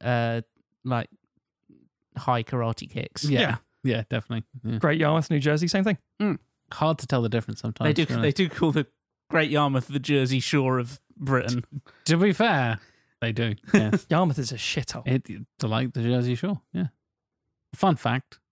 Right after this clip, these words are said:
Speaker 2: I don't know if the listeners know this. I think you two both know this.
Speaker 3: Oh?
Speaker 2: I own a chair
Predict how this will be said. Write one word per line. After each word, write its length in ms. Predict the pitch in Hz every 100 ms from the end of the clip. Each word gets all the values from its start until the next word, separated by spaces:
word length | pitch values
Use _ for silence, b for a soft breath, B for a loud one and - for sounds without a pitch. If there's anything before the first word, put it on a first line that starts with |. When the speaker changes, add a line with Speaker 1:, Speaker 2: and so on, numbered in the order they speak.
| -
Speaker 2:
I 40 |
don't 60 | 123
know 40 | 117
if 120 | -
the 60 |
listeners 400 | 113 113 - 107
know 120 | 117 110
this. 160 | 113
I 60 | 127
think 320 | - 180 127
you 120 | 143
two 220 | 131 117 104
both 280 | 156 143
know 160 | 123 113
this. 320 | 120 120 - _ _
Speaker 3:
Oh? 280 | 135 147 233 _ _ _
Speaker 2:
I 180 | 135 143
own 240 | 117 131 117
a 80 |
chair 560 | - - 147 120 143